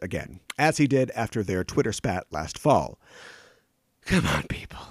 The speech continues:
Come on. We're supposed to be enlightened beings in the future, right? We're all one big happy fleet.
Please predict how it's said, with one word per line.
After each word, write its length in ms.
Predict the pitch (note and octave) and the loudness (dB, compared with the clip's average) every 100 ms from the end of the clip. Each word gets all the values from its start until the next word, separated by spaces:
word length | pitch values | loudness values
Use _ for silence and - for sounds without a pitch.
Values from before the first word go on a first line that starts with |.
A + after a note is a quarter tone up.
| - - | -20 0
Come 200 | D#3 - | 4 4
on. 180 | - - | 2 -2
We're 100 | C3 | 0
supposed 380 | - - F3 C#3+ | 2 8 8 8
to 60 | |
be 160 | D3 D3 | 6 8
enlightened 520 | C3+ B2 A#2+ A2 G2 | 6 4 2 0 -4
beings 500 | A2 A2 G2 D#2+ F#2 | 0 2 2 -4 -10
in 100 | G2 | -8
the 80 | F2+ | -8
future, 500 | - A2+ G#2+ G#2 D2 | -2 -2 0 -2 -4
right? 380 | D#2 B2 D#3 - - - - _ | -4 -6 -6 -12 -20 -20 -20 _
We're 180 | A#2+ C#3+ | 4 6
all 480 | D#3+ D#3+ D#3+ D3+ D3 | 6 6 6 6 6
one 280 | D3+ E3 D3 | 4 4 2
big 300 | D3+ D3+ A#2 | 2 0 0
happy 300 | C3 - G#2+ | -2 -2 -6
fleet. 540 | - G2 - - - | -6 -10 -10 -12 -12